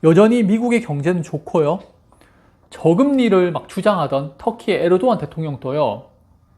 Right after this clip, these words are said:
지난달에 금리를 십육 프로인가 그렇게 올렸었죠. 그리고 이번 달에도 또 십칠 점 오 프로까지 올렸어요. 어, 터키 같은 경우에는 지난 몇 년간 금리를 인상하지 않고 금리 인상을 주장하던 중앙은행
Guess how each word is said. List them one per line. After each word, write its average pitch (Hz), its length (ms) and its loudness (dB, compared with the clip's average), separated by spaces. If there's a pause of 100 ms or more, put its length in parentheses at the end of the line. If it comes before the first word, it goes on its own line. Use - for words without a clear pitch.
(400)
지난달에 196 760 0
금리를 175 460 -4
십육 269 300 -6
프로인가 196 720 -4
그렇게 175 220 -8
올렸었죠. 208 720 -4 (100)
그리고 156 480 -4 (300)
이번 160 260 0
달에도 240 640 0 (320)
또 135 160 -10
십칠 - 260 -8
점 196 220 -2
오 175 40 -2
프로까지 170 440 -4
올렸어요. - 440 -8 (760)
어, 151 320 -16 (580)
터키 - 220 -4
같은 254 260 2
경우에는 175 640 -2 (560)
지난 202 300 -2
몇 143 120 -2
년간 185 480 -2
금리를 220 500 -2
인상하지 214 460 0
않고 151 380 -6
금리 202 220 -4
인상을 180 260 -6
주장하던 175 720 -4
중앙은행 180 640 -2